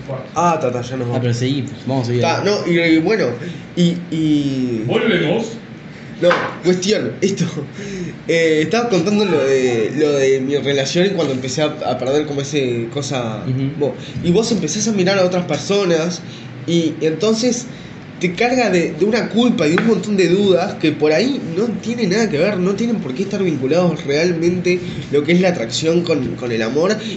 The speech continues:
Speaker 2: Y si te fijas, son de nuestros, digo, de nuestros, eh, lazos de, de emociones y de conceptos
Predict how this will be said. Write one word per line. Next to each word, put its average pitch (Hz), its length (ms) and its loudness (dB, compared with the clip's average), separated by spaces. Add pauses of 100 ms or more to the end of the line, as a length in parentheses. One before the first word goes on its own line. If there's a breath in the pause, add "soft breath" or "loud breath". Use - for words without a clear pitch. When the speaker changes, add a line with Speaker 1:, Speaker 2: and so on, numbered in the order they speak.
Speaker 2:
Y 143 80 -6
si 151 260 -2
te 143 140 -2
fijas, 175 720 -4 (120)
son 165 200 0
de 156 120 2
nuestros, 123 680 -2 (480 loud breath)
digo, 147 200 4
de 131 100 0
nuestros, 135 560 -6 (580)
eh, 120 460 -2
lazos 180 580 0 (440 loud breath)
de, 117 500 0
de 127 80 -2
emociones 170 600 0
y 131 100 -2
de 127 40 -6
conceptos 165 640 -2